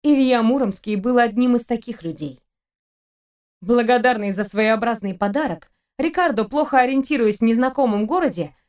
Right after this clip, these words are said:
пытался найти более удобный маршрут. Навигатор в машине, как назло, показывал полнейшую ерунду, сопровождая свои действия раздражающим женским голосом. Вот они,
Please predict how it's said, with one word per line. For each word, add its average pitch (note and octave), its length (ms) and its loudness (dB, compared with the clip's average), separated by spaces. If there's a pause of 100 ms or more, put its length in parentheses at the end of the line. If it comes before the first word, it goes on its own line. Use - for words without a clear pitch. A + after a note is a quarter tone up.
(140)
пытался D4+ 420 0
найти A#3+ 380 2
более B3+ 300 2
удобный G#3+ 400 0
маршрут. - 580 -6 (1120)
Навигатор C4 540 0
в G#3+ 60 -6
машине, A#3+ 420 0
как A3+ 220 -6
назло, C4 340 -2
показывал A#3 560 -2
полнейшую B3 680 0
ерунду, B3+ 480 0
сопровождая A3+ 640 0
свои G3+ 280 -2
действия G3+ 500 -2
раздражающим G#3+ 760 0
женским G#3+ 480 -2
голосом. D3 480 -4 (880)
Вот F4+ 320 -2
они, F3+ 380 -2